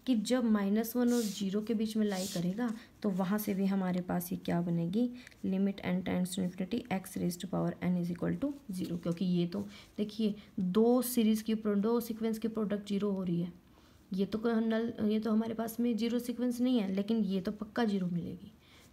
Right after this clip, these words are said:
दो sequence की product ज़ीरो कब होएगी, जब उनमें से एक पक्का null sequence हो या फिर ज़ीरो sequence हो, तो x raise to power n ज़ीरो sequence हो जाएगी, क्योंकि ये तो ज़ीरो sequence नहीं है। उसके बाद आ जाता है हमारा case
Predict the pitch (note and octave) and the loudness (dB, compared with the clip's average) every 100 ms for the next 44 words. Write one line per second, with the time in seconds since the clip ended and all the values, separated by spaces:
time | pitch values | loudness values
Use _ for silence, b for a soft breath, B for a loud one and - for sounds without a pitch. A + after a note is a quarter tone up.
0 | - F#3+ F3+ A3 A#3+ B3 A3+ A3 A3+ A3 | -8 -6 0 2 2 0 -2 0 0 0
1 | A3+ A3+ G#3+ G#3 G#3 G#3+ A3 G#3 G#3 G3+ | -2 0 0 0 2 0 2 0 2 2
2 | G#3+ G3 F#3+ F#3+ F3+ G#3 G#3+ F#3+ - F3+ | 2 0 0 -2 -2 -4 -2 -4 -2 -6
3 | F3 G#3 C4+ C4+ - G3 G3 G3+ G3+ G3+ | -4 -4 -4 -6 -2 2 2 2 -2 -2
4 | F3+ F3+ F3+ F3+ E3+ G3+ A#3+ G#3+ F#3+ F3+ | -2 0 0 0 0 0 -2 0 0 -2
5 | F3 F3 - F3 - - B B B F3+ | -4 -6 -4 -6 -6 -8 B B B -2
6 | F3+ F#3 F3 - F3 E3 E3 E3+ F#3+ F3 | 0 0 -2 -2 0 0 2 0 -2 -2
7 | D3 E3+ - F#3 G#3 G#3+ G3+ F#3+ F#3+ F#3+ | -4 -6 -10 -6 -6 -6 -6 -6 -6 -6
8 | F#3+ F#3 F#3 F3 F3+ F3+ E3+ D#3+ D#3+ F3+ | -6 -4 -2 0 0 0 0 0 -2 -6
9 | E3 B3 - - F#3+ F3 E3+ - - - | -4 -4 -4 -2 2 4 2 0 -6 -12
10 | - - - - - - - - - B | -20 -20 -20 -20 -20 -20 -20 -20 -20 B
11 | B B B B A#3+ - B3 A3+ A3+ A3 | B B B B -4 0 2 2 2 2
12 | G#3 G3+ G#3 G3+ G3 G3 G3 G3 G3 G3+ | 0 -2 -2 0 2 2 2 2 0 -2
13 | G3+ F#3+ G#3 G#3+ | -4 -4 -4 -8